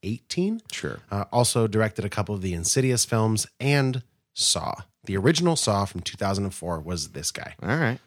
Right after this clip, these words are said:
Speaker 1: Who's in this movie, The Invisible Man?
Speaker 2: We've got Elizabeth Moss as Cecilia Cass, Oliver Jackson Cohen as Adrian Griffin, Michael Dorman as Tom Griffin, Harriet Dyer as Cecilia's sister Emily,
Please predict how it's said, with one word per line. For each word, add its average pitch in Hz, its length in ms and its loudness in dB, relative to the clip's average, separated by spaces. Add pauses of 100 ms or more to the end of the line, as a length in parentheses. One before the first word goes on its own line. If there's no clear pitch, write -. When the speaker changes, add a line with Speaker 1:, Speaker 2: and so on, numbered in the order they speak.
Speaker 1:
Who's 220 180 4
in 160 80 6
this 98 140 -4
movie, 78 260 -8 (100)
The 95 100 -2
Invisible 85 280 -2
Man? 71 240 -10
Speaker 2:
We've 170 240 6
got 104 340 6
Elizabeth 135 400 2
Moss 92 540 2 (100)
as 90 460 0
Cecilia 143 800 4
Cass, 123 680 -2 (460)
Oliver 123 320 6
Jackson 107 480 4
Cohen 101 320 2
as 92 120 2
Adrian 90 340 0
Griffin, 117 380 0 (520)
Michael 92 460 -2
Dorman 95 480 2
as 82 180 -4
Tom 175 280 4
Griffin, 95 340 -2 (400)
Harriet 170 300 6
Dyer 113 420 6
as 95 160 0
Cecilia's 104 560 4
sister - 340 -2
Emily, 95 440 0